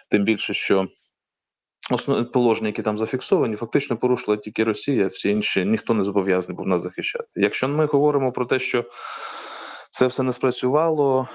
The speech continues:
це величезна помилка міжнародної спільноти, щоб її виправити, треба терміново Україну прийняти до нато і ні на що інше ми не погоджуємось, то це знову-таки, це наше сприйняття і це наша проблема,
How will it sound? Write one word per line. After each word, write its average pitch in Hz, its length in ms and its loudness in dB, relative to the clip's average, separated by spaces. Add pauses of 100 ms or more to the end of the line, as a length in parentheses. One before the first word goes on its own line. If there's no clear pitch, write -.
(120)
це 107 240 0
величезна 110 580 0
помилка 92 840 0
міжнародної 92 600 -2
спільноти, 123 640 0
щоб 104 220 0
її 104 120 -4
виправити, 95 460 0
треба 92 280 0
терміново 95 520 0
Україну 90 420 -2
прийняти 87 400 -2
до 92 120 0
нато 85 300 -2
і - 20 -4
ні 87 100 -2
на 92 60 -2
що - 180 -2
інше 85 280 -4
ми 90 80 2
не 90 80 0
погоджуємось, 113 720 -2 (540)
то 131 80 4
це 202 140 2
знову-таки, 147 560 0
це - 140 -4
наше 139 280 0
сприйняття 90 680 -2
і - 60 -6
це - 160 -6
наша 113 280 0
проблема, 104 640 0